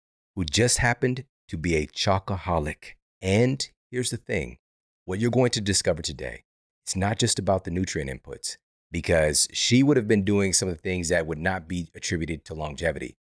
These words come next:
according to conventional understandings. If you look at these blue zones across the globe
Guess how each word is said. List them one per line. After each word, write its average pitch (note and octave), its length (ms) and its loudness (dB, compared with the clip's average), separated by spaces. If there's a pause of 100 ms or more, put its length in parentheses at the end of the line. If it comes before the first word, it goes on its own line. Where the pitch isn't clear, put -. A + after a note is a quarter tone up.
(120)
according A2 440 4
to G#2+ 140 2
conventional F2 640 -2
understandings. D2 840 -6 (360)
If E2+ 120 -8
you G2 80 2
look C3+ 220 2
at C#3 160 -2
these E2 260 -2
blue A2+ 320 0
zones C#2 560 -4
across G2+ 360 0
the F#2+ 100 -2
globe D#2+ 480 -4